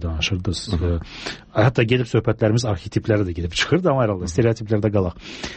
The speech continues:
Speaker 1: Ə, stereotiplərlə mübarizə kimi qəbul edilə bilərmi bu kitab?
Speaker 2: Əlbəttə.
Speaker 1: <clears throat> Niyə?
Speaker 2: Stereotiplərlə mübarizədir.
Speaker 1: Yəni, nədir
Speaker 2: Yəni,
Speaker 1: bu, yəni,
Speaker 2: e,
Speaker 1: homoseksualizm bir, ə, şeydir, yəni, ə, silahdır, həm bu stereotiplərə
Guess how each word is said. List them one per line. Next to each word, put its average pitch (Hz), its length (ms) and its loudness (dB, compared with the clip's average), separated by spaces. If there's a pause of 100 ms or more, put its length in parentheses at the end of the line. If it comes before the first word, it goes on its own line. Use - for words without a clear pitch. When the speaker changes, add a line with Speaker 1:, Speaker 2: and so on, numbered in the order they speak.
(140)
Speaker 1:
Ə, 131 100 4
stereotiplərlə 165 600 2
mübarizə 143 420 4
kimi 127 200 0
qəbul 117 280 2
edilə 110 240 0
bilərmi 120 320 0
bu 76 160 -8
kitab? - 320 -14
Speaker 2:
Əlbəttə. 135 460 0 (140)
Speaker 1:
<clears throat> 131 200 6
Niyə? 104 240 4 (640)
Speaker 2:
Stereotiplərlə 110 720 2
mübarizədir. 85 640 -2
Speaker 1:
Yəni, 170 160 4
nədir 175 320 2
Speaker 2:
Yəni, 156 160 2
Speaker 1:
bu, 135 140 2
yəni, 120 180 4 (240)
Speaker 2:
e, - 160 -20
Speaker 1:
homoseksualizm 160 1040 2 (460)
bir, 127 260 0
ə, 117 560 -2
şeydir, 120 640 2
yəni, 101 320 2
ə, 95 160 2 (320)
silahdır, 123 600 0 (260)
həm 110 240 4
bu - 60 0
stereotiplərə 90 580 0